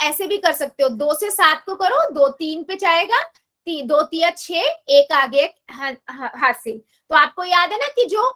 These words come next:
आंसर होता है वो आगे आता है, जो शेषफल होता है वो ऊपर जाता है, और जिससे हम भाग करते हैं वो नीचे आता है। तो मिश्र भिन्न में हमने ऐसे लिखा, तो यानी कि तीन से बड़ा है और एक बटा दो, यानी कि तीन और आधा, तो आप फिर भी तीन और चार के बीच में लगाओगे। आप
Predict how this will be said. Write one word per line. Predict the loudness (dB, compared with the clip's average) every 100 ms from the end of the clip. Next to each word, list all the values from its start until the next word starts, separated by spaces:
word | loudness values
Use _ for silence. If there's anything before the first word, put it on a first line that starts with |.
| _ -2
आंसर | -2 0 0 0
होता | 0 -2
है | -2
वो | -2
आगे | 0 2 2 0 0
आता | 0 0 0
है, | 0 -2 _ _ -12
जो | -10
शेषफल | -4 2 2 0 -4 -2
होता | -2 -2
है | -2
वो | -2 -2
ऊपर | -4 -4 -2
जाता | 0 0 0
है, | -2
और | 0 -4 -4
जिससे | -8 -8 -6
हम | -4
भाग | -4 -4 -4 -6
करते | -10 -8
हैं | -4
वो | -4
नीचे | -4 -6 -2
आता | -2 -4 -8
है। |
तो | -8
मिश्र | -6 -6 -6
भिन्न | -6 -4
में | -6
हमने | -4 -4
ऐसे | -4 -4
लिखा, | -6 0 0
तो | 0 _ _ _ 0
यानी | 2 2
कि | 0
तीन | 0 _ -6 -4 -2 -2 -2 -8 _ _ -14
से | -6 -4 0
बड़ा | 4 6 4
है | 4 2
और | 4 4
एक | 2 2
बटा | -4 -2 -4
दो, | -4
यानी | -4 -4
कि | -6 -6
तीन | -8 -4
और | 0 0
आधा, | 0 -2 -2 -8 -8 -2
तो |
आप | 0 0 -4
फिर | -6
भी | -6
तीन | -6 -8 -6
और | -6
चार | -4 -4 -4
के | -6
बीच | -2 -2 -2
में | -6
लगाओगे। | -6 -6 0 0
आप | 2